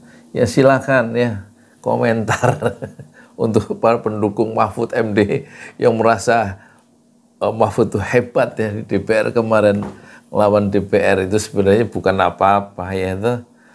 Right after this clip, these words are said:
Hanya cuma ngomong, tapi ke-, masalahnya nggak berubah. Skandal yang tiga empat sembilan T yang dia bongkar, di-, bukan dibongkar sebenarnya,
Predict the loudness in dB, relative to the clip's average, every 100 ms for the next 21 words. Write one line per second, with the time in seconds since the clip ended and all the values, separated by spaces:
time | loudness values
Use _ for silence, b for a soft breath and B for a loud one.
0 | -4 0 2 2 0 2 4 4 4 2
1 | 0 -2 -2 -4 -6 -18 -20 -6 -4 0
2 | 2 2 2 0 0 -2 -4 -4 -4 2
3 | 2 2 -2 b b b b -20 -8 -4
4 | 0 2 2 2 2 0 -4 -6 -6 -4
5 | 0 0 0 -4 -4 -2 0 0 0 2
6 | 4 4 4 2 4 0 2 2 2 0
7 | -4 -4 -6 -4 -2 0 0 0 2 2
8 | 2 0 0